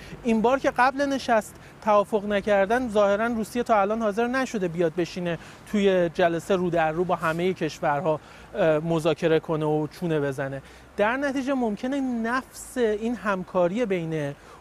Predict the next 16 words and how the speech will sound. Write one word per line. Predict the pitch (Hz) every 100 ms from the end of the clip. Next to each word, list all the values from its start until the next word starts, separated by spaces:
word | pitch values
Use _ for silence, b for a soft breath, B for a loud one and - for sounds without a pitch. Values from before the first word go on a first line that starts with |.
| -
اوپک | 185 - 165
و | 170
ده | 151 170
کشور | 151 - 160 185 170
غیر | 165 156
عضو | 160 151 151
اوپک | 160 156 233 -
در | 190 156 151 B B -
کوتاه | 190 180 160
مدت | 160 156 160 147
یا | 165
دراز | 147 156 151 147
مدت، | 151 147 170 - B -
نفس | 180 202 233 - 269
اون | 254 240
همکاری | 202 185 - 175 190 226